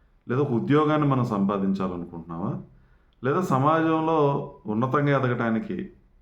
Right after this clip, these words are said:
ఏదైనా ఒక అధికారాన్ని చేపట్టాలనుకుంటున్నావా? ఈ లక్ష్యం అనేది నువ్వు చాలా జాగ్రత్తగా నిర్దేశించుకోవాల్సినటువంటి అవసరం అనేది ఉంటుంది. So నీకు దిశ ఉందా లేదా ఒకసారి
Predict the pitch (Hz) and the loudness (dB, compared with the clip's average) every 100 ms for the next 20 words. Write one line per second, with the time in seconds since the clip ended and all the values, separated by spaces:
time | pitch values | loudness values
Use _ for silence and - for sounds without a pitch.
0 | 110 98 107 101 90 95 110 110 110 107 | -4 -2 -2 -2 -4 -2 0 0 0 -2
1 | 98 - 95 98 95 92 87 92 - - | -4 -6 -4 -4 -4 -6 -8 -14 -18 -14
2 | 85 104 - - - _ _ _ _ - | -8 -6 -6 -10 -20 _ _ _ _ -4
3 | 113 120 117 - - 196 180 165 156 156 | -2 0 0 -2 2 4 4 4 2 2
4 | 135 131 131 113 107 101 104 107 101 104 | 2 0 0 0 0 -2 0 0 0 0
5 | 107 120 - 113 120 110 95 92 107 107 | 0 -2 -4 -4 -2 0 0 0 -2 -2
6 | 98 - 95 95 95 - 95 78 76 - | -4 -4 -4 -4 -8 -10 -10 -12 -12 -14
7 | 90 95 95 - - - - _ _ _ | -10 -8 -8 -12 -20 -20 -20 _ _ _
8 | _ _ _ _ _ - 135 147 113 101 | _ _ _ _ _ -6 -4 0 -2 -2
9 | 98 107 95 - - - _ _ - 95 | -2 -2 -2 -6 -14 -20 _ _ -8 -6
10 | 95 120 113 107 98 95 101 90 | -2 0 0 0 0 -2 -4 -6